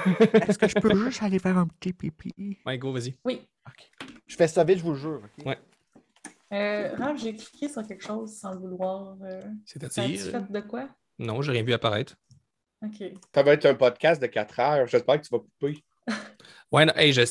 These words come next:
Speaker 1: genre, euh, je vais... Soit je vais le couper, soit je vais le faire en, en deux épisodes, genre, en partie un, partie
Speaker 3: Mais
Speaker 1: deux, que je vais sortir au cours de la semaine.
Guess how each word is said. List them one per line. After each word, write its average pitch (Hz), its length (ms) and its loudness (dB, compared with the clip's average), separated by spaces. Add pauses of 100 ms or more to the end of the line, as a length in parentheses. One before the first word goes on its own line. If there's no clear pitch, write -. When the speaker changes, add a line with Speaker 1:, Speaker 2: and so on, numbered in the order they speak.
(160)
Speaker 1:
genre, 127 360 4
euh, 120 540 2
je 123 100 -2
vais... 123 400 2 (480)
Soit - 240 4
je 170 80 6
vais 139 80 6
le 123 100 -6 (100)
couper, 170 640 4
soit 151 240 0
je 135 80 -4
vais 131 80 -2
le 120 80 -2
faire 135 160 0
en, 117 340 -2
en 113 300 -2
deux 113 240 -2
épisodes, 110 340 -4
genre, 107 260 -8
en 107 120 -10
partie 117 240 -2
un, 113 40 0
partie 117 180 0
Speaker 3:
Mais 233 140 4
Speaker 1:
deux, - 60 -4
que 127 80 -4
je 110 80 -2
vais 110 60 -4
sortir 113 240 0
au 113 100 -2
cours 113 140 0
de 107 40 -2
la 101 60 -2
semaine. 110 260 -6